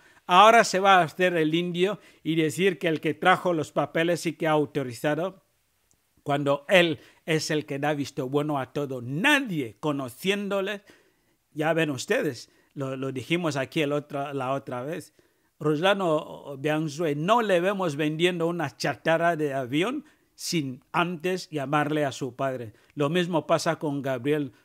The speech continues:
Mbao Obiang Lima. El único que puede hacer las cosas sin consultar, y así se va equivocando para los ojos de Teodoro Obiang Mamba Sogo, es el efulefu.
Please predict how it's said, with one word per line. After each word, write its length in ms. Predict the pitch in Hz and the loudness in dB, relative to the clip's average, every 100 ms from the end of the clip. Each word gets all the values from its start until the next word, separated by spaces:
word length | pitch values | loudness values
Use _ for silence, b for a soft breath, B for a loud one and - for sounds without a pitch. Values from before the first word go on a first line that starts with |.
| b | b
Mbao 540 | 151 131 123 131 139 147 | -14 -10 -6 -4 -2 -2
Obiang 300 | 139 131 127 | -4 -6 -4
Lima. 420 | 131 139 123 107 b b | -4 -4 -6 -12 b b
El 240 | 220 220 | 2 4
único 420 | 254 285 262 208 - | 2 2 2 0 -4
que 120 | 175 | -2
puede 220 | 214 196 | 0 0
hacer 340 | 165 - 170 | 0 -2 -4
las 200 | 165 139 | -6 -8
cosas 360 | - 160 - 151 | -6 -6 -6 -6
sin 260 | - 143 131 | -2 -2 -2
consultar, 760 | 151 131 - 139 131 156 156 | -4 -4 -6 -10 -2 0 0
y 140 | 147 127 | -2 -8
así 260 | 113 160 | -8 -8
se 180 | - 143 | -6 -6
va 140 | 143 | -4
equivocando 880 | 135 - 123 127 135 147 147 139 117 b b - | -6 -8 -10 -8 -4 -4 -4 -10 -12 b b 2
para 520 | 160 147 143 143 139 | 4 6 4 4 2
los 280 | 139 123 - | 0 -2 -4
ojos 280 | 151 170 151 | -2 -2 -4
de 100 | 139 | -6
Teodoro 420 | 143 135 139 139 | -6 -4 -4 -4
Obiang 280 | 123 120 135 | -6 -6 -6
Mamba 340 | 131 131 120 | -8 -8 -10
Sogo, 300 | 131 139 156 B B | -8 -10 -12 B B
es 240 | 165 156 147 | -4 -4 -6
el 100 | 131 | -8
efulefu. 720 | 117 - 143 139 120 127 | -8 -4 -4 -4 -6 -12